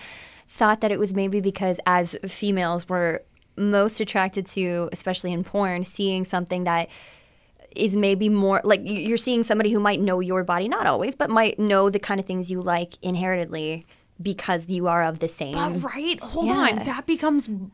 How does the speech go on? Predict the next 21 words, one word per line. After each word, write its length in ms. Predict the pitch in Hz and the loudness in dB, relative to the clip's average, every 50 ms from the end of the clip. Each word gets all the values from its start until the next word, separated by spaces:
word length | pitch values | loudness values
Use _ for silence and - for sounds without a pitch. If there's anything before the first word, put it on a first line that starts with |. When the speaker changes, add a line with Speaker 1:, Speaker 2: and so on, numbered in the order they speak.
| _ 185 175 | _ -8 0
Speaker 2:
going 340 | 202 220 233 262 277 277 247 | 4 4 6 6 4 4 2
back 220 | 247 240 240 - | 2 2 0 0
to 100 | - 233 | -2 0
mind 320 | 240 240 285 415 427 302 | 0 2 2 0 0 0
reading. 400 | 220 190 175 160 151 143 - - - | 0 0 0 0 -2 -4 -6 -10 -6
Speaker 1:
Yeah. 340 | - 190 202 240 277 285 247 - - _ _ _ | -4 -2 -2 -2 -2 -4 -6 -10 -16 _ _ _
Speaker 2:
Just 300 | - - 196 208 208 208 | 0 0 2 2 0 0
because 300 | - 262 214 269 269 240 | -2 0 2 2 0 0
it's 160 | 269 262 - | 0 -2 -2
another 280 | 285 269 269 262 240 226 | 0 2 4 4 4 2
female 460 | 226 269 277 302 330 302 247 220 214 208 | 0 0 0 0 2 4 4 4 4 4
doesn't 340 | 202 208 208 202 220 226 233 | 4 2 2 2 0 -2 -2
mean 240 | 240 240 240 233 233 | -2 0 0 0 0
they 120 | 240 240 | 0 0
know 180 | 233 233 240 240 | 0 0 0 2
how 220 | 220 233 220 214 | 2 2 2 4
I 100 | 214 233 | 2 2
wanna 240 | 247 285 277 254 233 | 2 2 0 0 0
be 120 | 202 202 | -2 -4
touched. 540 | 196 - 196 185 202 - - - - - - | -2 0 0 0 0 -2 -4 -10 -8 -2 2
Speaker 1:
Yeah. 180 | 214 220 294 | 2 4 4